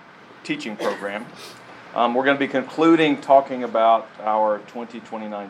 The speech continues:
vision. So we'll begin with a little bit of review. Um, by way of disclaimer again, in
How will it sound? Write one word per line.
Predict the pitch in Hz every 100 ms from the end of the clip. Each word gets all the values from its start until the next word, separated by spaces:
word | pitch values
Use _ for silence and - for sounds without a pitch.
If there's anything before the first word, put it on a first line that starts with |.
| 95
vision. | 98 95 - - - - - - - - - - - -
So | - 107
we'll | 104
begin | 110 120 151
with | 156
a | 135
little | 135
bit | 143 156
of |
review. | 170 151 139 123 175 - - - - - - - -
Um, | 113 113 110 104 - -
by | 131
way | 127
of | 135
disclaimer | 143 - 147 147 151
again, | 151 127
in | 127